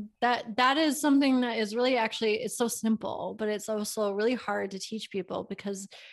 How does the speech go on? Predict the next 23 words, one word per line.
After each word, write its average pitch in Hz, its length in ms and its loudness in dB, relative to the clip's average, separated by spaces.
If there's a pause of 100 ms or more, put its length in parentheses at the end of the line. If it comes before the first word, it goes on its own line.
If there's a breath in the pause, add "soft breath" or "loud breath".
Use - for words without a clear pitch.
(140 loud breath)
they're 214 120 -8
not 220 180 -2
used 247 240 0
to 196 80 -6
that. 175 240 -4
They're 214 100 -2
not 240 180 2
even 247 260 2
used 226 240 -2
to, 214 80 -4
like, 190 140 -4
stopping 208 520 -4
themselves. - 600 -8
They 202 100 -4
just, 208 200 -6
like, 196 120 -6
grab 185 420 -4
the 202 120 -4
donut 190 500 -4
or 202 60 -10
grab 190 380 -6
the 196 100 -4
whatever, 180 500 -6